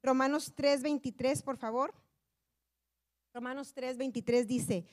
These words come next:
"Pues todos hemos pecado. Nadie puede alcanzar la meta gloriosa establecida por Dios". Nadie. Y nadie incluye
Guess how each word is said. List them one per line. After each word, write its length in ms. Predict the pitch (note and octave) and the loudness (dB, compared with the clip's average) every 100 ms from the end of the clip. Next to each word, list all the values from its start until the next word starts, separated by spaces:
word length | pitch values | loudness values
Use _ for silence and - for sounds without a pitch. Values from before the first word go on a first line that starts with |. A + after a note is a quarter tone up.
| _ _ - | _ _ 2
"Pues 360 | C#4+ C4 - | 2 2 0
todos 600 | - D4+ D#4+ F#4 G4+ - - | 4 6 6 2 -4 -8 -6
hemos 460 | C#4 C#4+ D4 E4+ - | -2 -2 -4 -8 -8
pecado. 600 | B3 - A#3+ A3 F3+ D#3+ _ _ _ _ _ _ _ _ - | -8 -4 -4 -2 -4 -12 _ _ _ _ _ _ _ _ -2
Nadie 520 | B3+ D4 D#4+ E4 E4+ | 2 4 4 2 -2
puede 280 | - D4 D4 | 0 0 2
alcanzar 560 | D4 B3+ A#3 B3 B3+ | -2 -2 -2 2 2
la 140 | B3+ A#3 | 4 4
meta 300 | A#3 A#3 B3 | 4 2 0
gloriosa 680 | G#3+ G#3 G#3+ B3 - D#4+ - | 2 2 4 2 2 -2 -2
establecida 920 | - - G#3+ G3+ G3+ A#3+ A#3+ B3 B3 _ _ _ | -4 -2 -2 -2 -4 -2 -2 -2 -6 _ _ _
por 220 | G#3 G3+ | -4 -2
Dios". 680 | F#3 E3+ D#3+ - - - - _ - | -2 -4 -6 -14 -16 -18 -20 _ -8
Nadie. 540 | A3+ B3+ C4 A3 F#3+ - | -4 -2 -2 -2 -6 -2
Y 100 | A#3 | -2
nadie 540 | A#3+ C4+ D#4 E4+ F#4 | 0 0 0 -2 -4
incluye 720 | D4 B3 - A#3+ C#4 C#4+ D#4 | -6 -8 -6 -6 -4 -4 -6